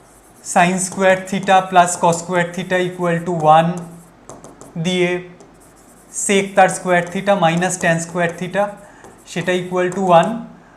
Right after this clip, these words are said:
আর cosec square theta minus cot square theta equal to one। ব্যাস, আমাদের ফর্মুলা মুখস্থের দিন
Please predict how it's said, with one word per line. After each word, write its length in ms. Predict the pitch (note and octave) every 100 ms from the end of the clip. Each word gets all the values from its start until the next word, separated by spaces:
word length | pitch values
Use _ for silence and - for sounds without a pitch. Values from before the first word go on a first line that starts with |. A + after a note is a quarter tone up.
| - D#3
আর 160 | D3 D3+ D3+ -
cosec 360 | F#3 F3+ G#3+ G#3 - - -
square 380 | - F#3 F#3 F3+
theta 300 | - F3 G3+ C4+ - - - - E3
minus 380 | E3 F3+ G#3 -
cot 160 | F3+ E3 E3+
square 300 | - F3 E3+ -
theta 220 | F3+ A#3 B3+ F#3+
equal 280 | - E3 D#3+ E3
to 60 | A3+ E3 C3
one। 120 | A#2+ A#2 - - - - - - - - - F3
ব্যাস, 180 | E3 D3+ - F#3
আমাদের 300 | G3+ A3 B3+ B3+
ফর্মুলা 460 | - F#3+ G3+ A3+ A#3 G#3+
মুখস্থের 460 | G#3 A#3 A3+ B3 G3
দিন 120 | G3